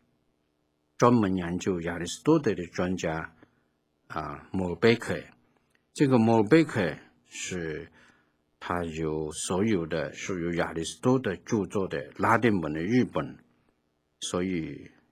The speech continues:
这个托马斯跟着莫贝克就真正的进，进入到亚里士多德哲学的体系。在他四十五岁，就是一二六九年，他重新回到巴黎去教书。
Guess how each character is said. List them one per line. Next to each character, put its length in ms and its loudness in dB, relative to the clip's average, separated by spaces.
这 240 0
个 160 -4
托 240 2
马 220 0
斯 340 -18
跟 220 4
着 180 -4
莫 300 -2
贝 180 0
克 240 -6
就 300 -8
真 300 2
正 240 4
的 180 -4
进， 420 2
进 260 8
入 200 -4
到 420 2
亚 180 -4
里 120 -8
士 120 -10
多 140 -2
德 140 -4
哲 240 -4
学 180 -6
的 140 -8
体 320 -8
系。 340 -6
在 160 4
他 160 2
四 240 4
十 120 2
五 200 2
岁， 340 0
就 60 -4
是 60 -4
一 120 0
二 300 2
六 200 4
九 280 0
年， 340 -4
他 400 -4
重 300 -4
新 300 2
回 260 -2
到 180 0
巴 340 0
黎 180 -4
去 200 -8
教 280 0
书。 380 -6